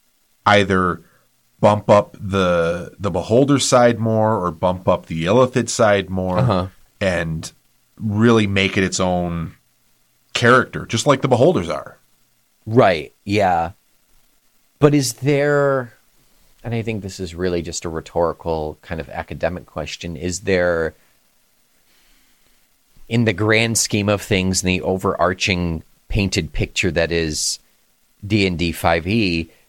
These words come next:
Speaker 2: is there a danger of creating that character? Maybe in the lore that something could be so powerful. I don't know. Like, maybe not. Maybe I'm thinking way too much into it.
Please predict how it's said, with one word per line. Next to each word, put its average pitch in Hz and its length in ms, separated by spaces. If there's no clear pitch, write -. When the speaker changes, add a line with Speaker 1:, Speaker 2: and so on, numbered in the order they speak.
Speaker 2:
is 113 220
there 120 240
a 92 140
danger 120 720
of 101 320
creating 95 640
that 87 240
character? 82 760
Maybe 110 340
in 107 240
the 90 120
lore 87 800
that 98 260
something 92 420
could 85 180
be 85 120
so 80 220
powerful. 78 800
I 120 100
don't 143 160
know. 98 200
Like, 95 280
maybe 135 240
not. 87 320
Maybe 101 200
I'm 98 100
thinking 95 300
way 90 140
too 90 120
much 82 220
into 85 220
it. - 120